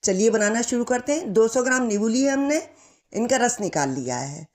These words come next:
अब रस को हम छान लेंगे, इसमें जो बीजे वगैरह हैं वो निकल जाएंगे। ये हमने छन्नी ली है और इसमें हम रस को छान रहे हैं।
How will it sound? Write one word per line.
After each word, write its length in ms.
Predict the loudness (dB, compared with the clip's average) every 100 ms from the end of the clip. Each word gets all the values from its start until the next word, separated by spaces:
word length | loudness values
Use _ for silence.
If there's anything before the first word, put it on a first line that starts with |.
| _ _ _ _ -4
अब 200 | -2 0
रस 160 | -2
को 140 | 0 0
हम 200 | 0 -6 -6
छान 260 | -2 0 0
लेंगे, 460 | 0 0 -4 -6 -14 -10
इसमें 280 | -8 -6 -2
जो 100 | 0
बीजे 260 | 0 -2 0
वगैरह 340 | 0 -2 -4
हैं 80 | -8 -10 _ -8
वो 180 | -4 -2
निकल 320 | -2 -4 -4
जाएंगे। 440 | -6 -8 -12 -16 -20 _ _ _ _
ये 120 | -6 -4
हमने 240 | -2 -6
छन्नी 320 | -6 -6 -4
ली 180 | -4 -2
है 140 | -2 -2 -8 _ _ _ -8
और 100 | -4
इसमें 240 | -4 -4 -4
हम 240 | -4 -4
रस 160 | -6 -2
को 200 | -2 -2 -8 _ _ -4
छान 280 | -2 -2
रहे 200 | -4 -6
हैं। 300 | -8 -10 -14